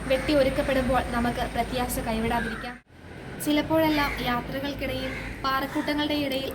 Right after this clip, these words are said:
കരുത്തോടെ വളർന്നു നിൽക്കുന്ന ചെറുവൃക്ഷങ്ങളെ കാണാൻ ഇടവന്നിട്ടുണ്ട്. വളരാൻ പറ്റിയ സാഹചര്യമൊന്നും ഇല്ലാതിരുന്നിട്ടും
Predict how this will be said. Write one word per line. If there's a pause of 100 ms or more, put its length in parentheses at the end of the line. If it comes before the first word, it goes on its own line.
(120)
കരുത്തോടെ
വളർന്നു
നിൽക്കുന്ന (240)
ചെറുവൃക്ഷങ്ങളെ
കാണാൻ
ഇടവന്നിട്ടുണ്ട്. (680)
വളരാൻ
പറ്റിയ
സാഹചര്യമൊന്നും
ഇല്ലാതിരുന്നിട്ടും